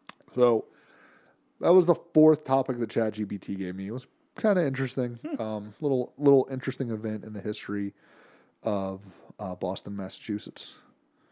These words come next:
Speaker 1: I've given you the first few topics,
Speaker 2: Mm-hmm.
Speaker 1: uh, the first four topics that Chat G P T's given me on, like, funny historical things.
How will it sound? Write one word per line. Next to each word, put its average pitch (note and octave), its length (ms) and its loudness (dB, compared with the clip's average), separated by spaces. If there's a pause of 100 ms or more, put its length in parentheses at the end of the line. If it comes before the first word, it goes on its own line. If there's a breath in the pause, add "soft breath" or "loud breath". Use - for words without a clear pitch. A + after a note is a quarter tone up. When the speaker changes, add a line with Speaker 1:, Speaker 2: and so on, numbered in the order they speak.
(140)
Speaker 1:
I've C3 140 -2
given G#3 220 8
you F3 200 6
the C3 100 2
first C#3+ 400 4
few C3+ 260 -4
topics, G#2 560 -4
Speaker 2:
Mm-hmm. D3+ 360 -8
Speaker 1:
uh, G2+ 240 -4
the G2 60 -12
first C3 240 0
four B2+ 280 2
topics G#2 460 -4
that F#2+ 120 -10
Chat G2+ 240 -6
G G#2+ 140 -8
P G2 120 -8
T's G2 280 -8
given F#2 260 -8
me F#2 140 -8
on, F2+ 140 -10
like, F2+ 200 -12
funny C3+ 200 -4
historical G2+ 520 -6
things. A#1 340 -16